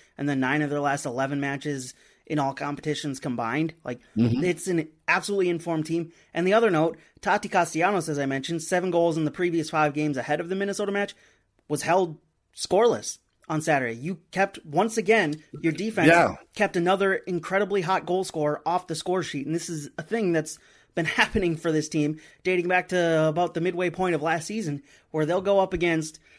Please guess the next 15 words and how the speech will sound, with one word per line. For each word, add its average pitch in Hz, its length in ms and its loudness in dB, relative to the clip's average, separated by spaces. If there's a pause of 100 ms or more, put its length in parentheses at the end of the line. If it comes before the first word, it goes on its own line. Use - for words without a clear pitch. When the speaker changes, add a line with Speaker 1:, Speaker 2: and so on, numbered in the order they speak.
(340)
Speaker 1:
a 165 80 -2
really 180 220 2
hot 170 200 4
goal 185 200 -2
scorer 143 420 -2
and 139 320 -2
they'll 156 200 0
completely 160 680 -4
shut 160 240 -2
him 156 80 0
out 139 120 0
of 131 60 -6
a 131 60 -8
game. 135 240 -2
Like, 117 160 -12